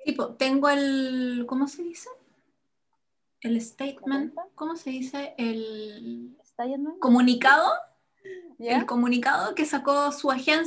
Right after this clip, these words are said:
Speaker 1: la agencia de So Ye-ji.
Speaker 2: ¿Ya?
Speaker 1: Em,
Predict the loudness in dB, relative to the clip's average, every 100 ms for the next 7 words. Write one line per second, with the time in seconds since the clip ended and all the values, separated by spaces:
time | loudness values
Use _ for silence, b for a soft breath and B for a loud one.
0 | -2 -2 0 0 -2 0 2 2 0 0
1 | 0 2 2 -2 -4 -16 _ _ _ _
2 | _ _ _ -10 -10 -10 -4 -2 0 0
3 | 0 -2 -4 -6 -8 -10